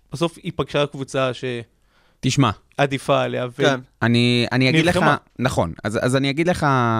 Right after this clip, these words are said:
Speaker 2: אני, אני, מצד אחד אני מאוד מסכים עם ה-, עם ההבחנה שלך ועם מה שאתה אומר. איפה אני חושב שה-, ה-, הטעות, או, או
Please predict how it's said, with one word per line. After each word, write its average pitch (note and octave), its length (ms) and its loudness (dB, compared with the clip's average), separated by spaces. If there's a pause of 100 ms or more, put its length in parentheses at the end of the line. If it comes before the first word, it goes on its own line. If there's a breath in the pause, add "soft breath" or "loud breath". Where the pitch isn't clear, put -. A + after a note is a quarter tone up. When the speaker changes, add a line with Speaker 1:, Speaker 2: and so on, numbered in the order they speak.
(120)
Speaker 2:
אני, A2 220 2
אני, A2+ 140 2
מצד A2+ 320 2
אחד D#3+ 220 0
אני B2+ 120 2
מאוד G#2+ 220 2
מסכים G#2+ 360 -2
עם F#2+ 140 2
ה-, E2+ 320 0
עם F#2 180 0
ההבחנה G2 460 2
שלך G2+ 320 0
ועם F2 140 0
מה F#2 80 2
שאתה F#2+ 240 -2
אומר. F#2 260 2 (880 loud breath)
איפה D#3 200 2
אני F#3 100 2
חושב A2+ 440 0
שה-, F#2 400 0 (420)
ה-, F2 340 -6 (1600)
הטעות, C3 500 2
או, F#2+ 240 4
או E2 320 2